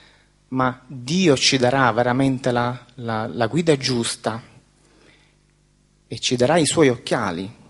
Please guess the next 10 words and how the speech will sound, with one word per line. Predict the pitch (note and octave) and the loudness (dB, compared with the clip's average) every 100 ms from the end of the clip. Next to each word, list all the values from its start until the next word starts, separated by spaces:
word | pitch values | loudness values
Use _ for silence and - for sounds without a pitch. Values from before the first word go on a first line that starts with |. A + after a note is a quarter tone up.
| _ _ | _ _
che | - B2 | -8 -4
non | A#2+ | -4
sono | - C3+ A2+ | -4 -4 -4
quelli | A#2+ A2+ | -4 -4
di | A2 | -8
Satana, | - G2 G2+ G#2 A2 B2 _ _ - | -10 -10 -10 -10 -10 -16 _ _ -10
e | C3+ | -2
ci | - | 0
farà | D3+ D3 C#3+ B2+ | 4 4 4 4
realmente | C3 C3+ C3 C3+ C#3 A2+ A2 A#2 A2+ | 4 4 4 2 2 0 -2 -4 -4